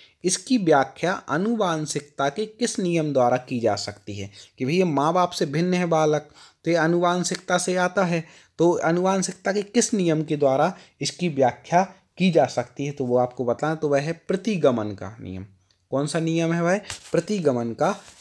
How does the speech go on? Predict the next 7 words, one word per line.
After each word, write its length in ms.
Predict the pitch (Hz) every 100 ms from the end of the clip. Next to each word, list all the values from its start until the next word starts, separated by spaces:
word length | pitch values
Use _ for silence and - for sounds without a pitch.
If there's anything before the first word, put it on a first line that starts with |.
| 131
नियम 280 | 123 107 92
है। 240 | 98 98 _ _ _ _ - _ _ _ _ 123
अगला 260 | 131 147
देखें, 340 | 156 160 185 190 - _ _ _ _ 131
निम्नलिखित 720 | 151 214 247 220 147 147 135
में 180 | 139 127
से 340 | 120 165 208